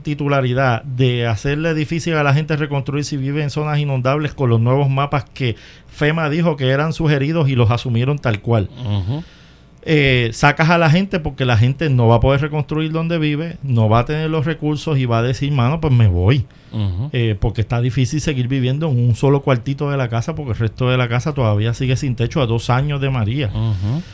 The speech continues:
Speaker 1: Entonces me voy. Todo eso queda susceptible a, a, <laughs> a inversión. Vienen los fo-, los zonas de oportunidad, empiezan a decir, "Pues me gusta eso, me gusta eso, me gusta eso", como ya
Speaker 2: Dámelo todo.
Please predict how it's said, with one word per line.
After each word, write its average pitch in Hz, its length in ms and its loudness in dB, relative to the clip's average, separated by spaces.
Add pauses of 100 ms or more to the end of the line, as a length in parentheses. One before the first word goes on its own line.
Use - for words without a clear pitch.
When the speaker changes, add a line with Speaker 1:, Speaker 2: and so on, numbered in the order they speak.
Speaker 1:
Entonces 143 340 2
me 151 200 6
voy. 123 340 6 (180)
Todo 139 200 4
eso 180 200 0
queda 180 240 0
susceptible 175 960 -4
a, 147 960 0 (380)
a, 135 200 0 (760)
<laughs> - 80 2
a 151 60 6
inversión. 160 580 2
Vienen 135 260 2
los - 120 -2
fo-, 180 200 -10
los 151 220 -2
zonas 165 280 0
de 165 60 0
oportunidad, 160 800 0
empiezan 139 540 0
a 160 100 -2
decir, 147 240 -4
"Pues 123 180 -2
me 110 120 -2
gusta 143 360 -2
eso, 160 160 -2
me 131 120 -4
gusta 135 400 0
eso, 156 160 -4
me 135 100 -4
gusta 123 320 -2
eso", 147 220 -4
como 120 220 0
ya 117 100 2
Speaker 2:
Dámelo 139 240 4
todo. 110 320 0